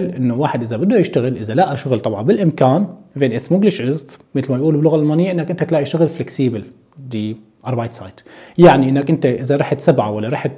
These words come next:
تسعة ونص هن ما عندهم مشكله، المهم تقضي ثمان ساعات عمل. فهون حتى اذا انت رحت شوي متاخر فانت امورك بخير. يعني الملخص لازم انت تروح على الشغل، والشترايك هو ما له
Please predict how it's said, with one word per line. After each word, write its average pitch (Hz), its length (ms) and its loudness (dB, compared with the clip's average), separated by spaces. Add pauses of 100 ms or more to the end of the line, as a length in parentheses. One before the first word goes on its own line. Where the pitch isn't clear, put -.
تسعة 170 180 2
ونص 175 260 2
هن 139 100 2
ما 143 100 2
عندهم 139 260 0
مشكله، 175 260 0
المهم 147 220 0
تقضي 151 280 -2
ثمان 147 160 -4
ساعات 110 360 -6
عمل. 110 200 -10 (240)
فهون 208 240 6
حتى 180 240 4
اذا 139 140 0
انت 175 140 0
رحت - 220 -2
شوي 180 140 4
متاخر 165 320 0
فانت 135 260 -4
امورك 123 320 -4
بخير. - 320 -16 (300)
يعني 226 200 10
الملخص 220 500 8
لازم 180 240 8
انت 175 120 6
تروح 160 220 4
على 160 100 0
الشغل، 226 320 6
والشترايك 208 600 6
هو 185 160 10
ما 185 280 6
له 196 400 6